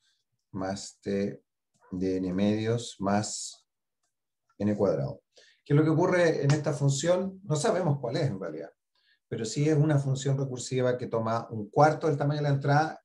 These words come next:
y se llama a sí misma recursivamente. Y por otro lado, tiene una función, eh,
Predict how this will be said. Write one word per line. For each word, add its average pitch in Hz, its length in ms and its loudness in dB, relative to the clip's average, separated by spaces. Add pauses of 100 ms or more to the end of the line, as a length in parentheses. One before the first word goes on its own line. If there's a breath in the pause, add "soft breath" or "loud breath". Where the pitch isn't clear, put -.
y 107 80 -12
se 107 180 -8
llama 127 400 -2
a 117 80 -12
sí - 160 -12
misma 92 320 -6
recursivamente. - 840 -8 (680 soft breath)
Y 113 120 -12
por 131 160 2
otro 143 180 4
lado, 139 600 4
tiene 123 340 -4
una 113 300 -4
función, 113 760 -2 (540)
eh, 92 580 -4